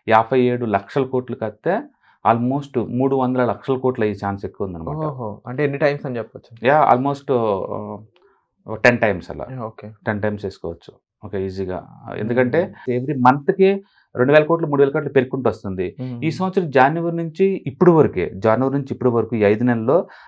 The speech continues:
Speaker 1: లక్ష కోట్లు ఇన్వెస్ట్ చేశారు ఇండియన్ మార్కెట్లో మ్యూచువల్ ఫండ్
Speaker 2: Hmm.
Speaker 1: రూట్లో. లక్ష కోట్లు. అంటే యావరేజ్ మీద మనం ఇయర్లీ, ఆ, టూ ల్యాక్ క్రోర్ ఎక్స్‌పెక్ట్ చేయొచ్చు per annum.
Speaker 2: Hmm.
Speaker 1: టూ లాక్స్ క్రోర్.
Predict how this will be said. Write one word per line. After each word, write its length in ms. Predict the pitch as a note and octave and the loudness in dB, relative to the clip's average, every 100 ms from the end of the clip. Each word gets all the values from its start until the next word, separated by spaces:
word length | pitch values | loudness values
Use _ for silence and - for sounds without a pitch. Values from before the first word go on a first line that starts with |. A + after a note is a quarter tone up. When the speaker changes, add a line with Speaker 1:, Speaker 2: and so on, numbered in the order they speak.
| B2+ | -2
Speaker 1:
లక్ష 240 | C3 - | 0 0
కోట్లు 240 | - F#3 D#3 | 0 0 0
ఇన్వెస్ట్ 220 | C3+ A2+ | -4 -4
చేశారు 240 | G2+ F#2 | -4 -4
ఇండియన్ 200 | G2 G2 | -6 -6
మార్కెట్లో 400 | F2 - - D#2 - | -6 -10 -12 -10 -8
మ్యూచువల్ 240 | C#3 C#3+ | -8 -6
ఫండ్ 120 | F#2+ | -8
Speaker 2:
Hmm. 80 | - | -10
Speaker 1:
రూట్లో. 280 | F2 D#2 D#2 _ _ _ _ | -12 -12 -16 _ _ _ _
లక్ష 240 | G2+ - - | -4 -4 -8
కోట్లు. 380 | G#2+ - - - _ _ _ - | -8 -6 -10 -12 _ _ _ -12
అంటే 160 | C#3+ D3 | 2 8
యావరేజ్ 300 | C#3 E3 E3 | 8 8 -2
మీద 140 | D#3+ | -2
మనం 160 | D3 B2+ | -2 0
ఇయర్లీ, 540 | B2+ C#3 C#3+ D#3 D3+ - | 2 0 0 -8 -10 -8
ఆ, 40 | |
టూ 460 | G#2 - C#3+ D3 D3+ | -8 -4 -4 -2 -4
ల్యాక్ 340 | C3 B2+ B2+ | 0 2 0
క్రోర్ 220 | - C#3 C3+ | 2 2 2
ఎక్స్‌పెక్ట్ 380 | - - - | -2 -6 -4
చేయొచ్చు 200 | F#2 - | -8 -8
per 240 | E2+ E2+ F2 | -10 -8 -8
annum. 100 | D#2 | -12
Speaker 2:
Hmm. 100 | - A2+ | -14 -12
Speaker 1:
టూ 340 | A2 A#2 A#2 A2 A2 F#2 | -8 -8 -10 -14 -8 -4
లాక్స్ 260 | G2 - | -4 -4
క్రోర్. 240 | - E2+ | -6 -6